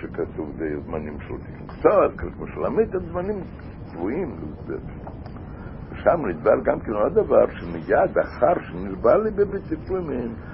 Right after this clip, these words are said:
אז היה יותר העצם לי בלגמרי. ויאמר להם, "ונכלם כשם הבר חטאת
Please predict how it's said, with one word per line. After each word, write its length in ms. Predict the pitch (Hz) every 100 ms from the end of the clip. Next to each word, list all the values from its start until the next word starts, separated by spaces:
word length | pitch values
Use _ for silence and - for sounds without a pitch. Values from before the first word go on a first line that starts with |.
| -
אז 180 | - 92
היה 320 | 156 147 135
יותר 300 | 156 - 123
העצם 380 | 117 - - 101
לי 140 | 95
בלגמרי. 600 | - 87 78 76 67 - 76 - - - - - - - - - - - - - - - - - - - - - - - - - - -
ויאמר 460 | 92 110 202 202
להם, 200 | 185 147
"ונכלם 600 | 127 110 - 143 202 185
כשם 440 | - 123 - 165 127
הבר 260 | 135 165 -
חטאת 320 | 110 -